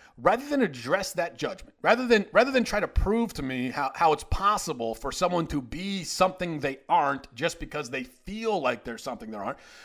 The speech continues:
rather than try to prove that to me, what you do is you, is you, is you undercut the conversation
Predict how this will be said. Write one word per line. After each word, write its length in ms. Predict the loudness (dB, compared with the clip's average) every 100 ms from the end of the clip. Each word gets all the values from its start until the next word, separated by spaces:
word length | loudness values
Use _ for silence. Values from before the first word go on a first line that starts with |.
| -6
rather 200 | 4 4
than 140 | 4 0
try 160 | 0
to 80 | -2
prove 480 | -4 -6 0 0 0
that 240 | -2 -6
to 160 | -10 -10
me, 300 | -8 -8 -10 _ _ _ _ _ _
what 280 | -2 -2 -2
you 100 | -4
do 220 | 0 0
is 120 | 0
you, 120 | -2 -4
is 180 | -6 -4
you, 140 | -8 -6
is 180 | -6 -6
you 120 | -10 -4
undercut 560 | 0 0 -2 0 -2
the 80 | -2
conversation 880 | -6 -6 -4 -6 -6 -6 -4 -6 -6